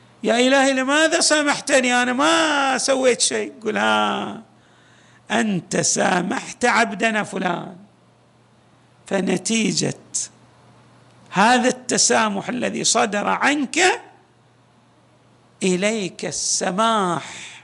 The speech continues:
والعفو بعد والعطاء الجزيل منا". نعم، انظروا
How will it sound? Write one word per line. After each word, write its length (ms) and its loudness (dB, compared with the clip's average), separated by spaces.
والعفو 840 0
بعد 380 4
والعطاء 640 2
الجزيل 760 2
منا". 1040 2
نعم، 580 0
انظروا 680 4